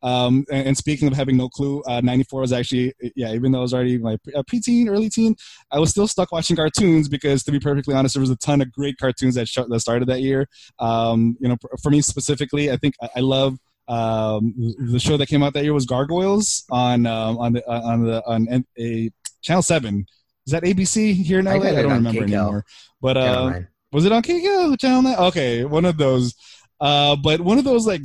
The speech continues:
Speaker 1: great underrated cartoons that I loved the fact that back then they, you know, the stations at least, I don't know if they do it now, you know, they, they,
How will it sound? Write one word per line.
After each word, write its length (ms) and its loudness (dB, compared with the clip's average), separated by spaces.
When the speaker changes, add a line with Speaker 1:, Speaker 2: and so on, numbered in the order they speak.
Speaker 1:
great 420 -4
underrated 440 2
cartoons 600 0
that 180 0
I 140 2
loved 600 2
the 140 -4
fact 480 -4
that 180 -6
back 240 -6
then 540 0
they, 180 -2
you 240 -2
know, 80 2
the 80 0
stations 420 -2
at 60 0
least, 260 -4
I 40 -2
don't 80 2
know 40 2
if 60 -8
they 120 0
do 160 0
it 60 -2
now, 340 -2
you 140 2
know, 140 2
they, 200 -2
they, 220 0